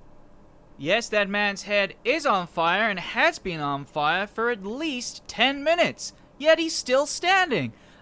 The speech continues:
I do not <laughs> understand the constitution that some of these prisoners have. As we know, a lot of them are off-worlders, and a lot of weird shit happens in off-world. Uh, I hear, I hear that there are actually trees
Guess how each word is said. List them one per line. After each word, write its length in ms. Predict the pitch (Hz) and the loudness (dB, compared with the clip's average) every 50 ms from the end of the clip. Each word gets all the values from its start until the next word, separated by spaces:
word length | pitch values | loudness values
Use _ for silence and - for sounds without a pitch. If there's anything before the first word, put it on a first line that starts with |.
| - - | -4 2
I 220 | 220 285 330 339 320 | 4 6 6 6 4
do 180 | 247 220 196 | 0 -2 -2
not 320 | 185 196 233 247 220 - - | 2 6 8 8 8 8 6
<laughs> 20 | |
understand 640 | 233 254 254 262 240 - - - 254 254 262 262 240 | 2 2 2 2 -2 -4 -2 2 2 2 4 2 0
the 60 | 220 | -4
constitution 840 | - - 233 277 277 247 254 233 208 - 285 302 302 - 226 202 196 | -4 -2 -2 0 0 0 -4 -6 -6 -4 -4 -4 -4 -4 -4 -4 -4
that 140 | 208 196 | -4 -4
some 260 | - - 190 175 175 185 | -4 -2 -2 -2 -2 -4
of 60 | 180 | -6
these 160 | 220 233 202 | -6 -8 -8
prisoners 500 | - - 269 320 302 294 269 214 - - | -6 -2 -2 -2 -2 -2 -4 -4 -4 0
have. 360 | 165 151 131 120 113 113 - - - - - - - - - - - - - - | 0 0 2 2 0 -4 -8 -14 -20 -20 -20 -20 -20 -20 -20 -20 -20 -18 -6 -2
As 180 | 156 160 147 143 | -2 -2 0 -2
we 80 | 151 | -2
know, 280 | 160 196 233 240 214 196 | 4 8 10 10 10 10
a 40 | 190 | 10
lot 200 | 202 214 233 240 | 10 8 8 8
of 60 | 233 | 6
them 160 | 233 214 208 - | 2 -2 0 2
are 260 | 202 220 214 208 - | 4 4 4 4 2
off-worlders, 920 | - 202 240 285 - - - 170 156 147 139 135 131 135 139 156 175 - - - - - - | 2 4 4 4 2 0 -4 -2 0 0 0 -2 -4 -4 -4 -4 -6 -8 -14 -20 -20 -16 -10
and 100 | 156 160 | -6 -2
a 40 | 180 | 4
lot 180 | 214 247 269 | 4 6 6
of 160 | 277 269 240 | 6 2 0
weird 280 | 226 254 262 269 262 - | -2 -2 -2 -2 -4 -4
shit 340 | - - - 302 277 - - | -6 -4 -2 -2 -2 -2 0
happens 340 | 185 190 185 - 196 190 185 | 0 0 0 0 -6 -4 -4
in 120 | 190 190 | -2 0
off-world. 720 | 196 220 240 247 - - 139 131 127 123 131 151 170 - - - - - - - - | 2 2 2 0 -2 -4 -4 -2 -2 0 -2 -2 -4 -8 -14 -20 -20 -20 -20 -16 -4
Uh, 220 | - 151 156 156 156 | 0 2 4 4 4
I 160 | - 175 180 | 4 2 2
hear, 340 | 190 240 262 254 240 220 202 - - - - - - | 4 6 6 6 4 2 -4 -6 -10 -12 -10 -4 -2
I 140 | 160 170 165 | -2 -2 0
hear 220 | 165 214 240 233 | 0 -2 -2 -2
that 180 | 202 208 170 165 | -2 -4 -4 0
there 120 | 190 190 | 0 2
are 40 | 202 | 2
actually 380 | 220 233 214 - 214 196 196 - | 2 2 0 -4 -8 -8 -10 -10
trees 920 | - - - - 196 214 247 277 285 277 208 147 131 120 110 - - | -10 -10 -8 -4 -4 -4 -4 -2 -2 -2 0 0 -2 -2 -6 -8 -10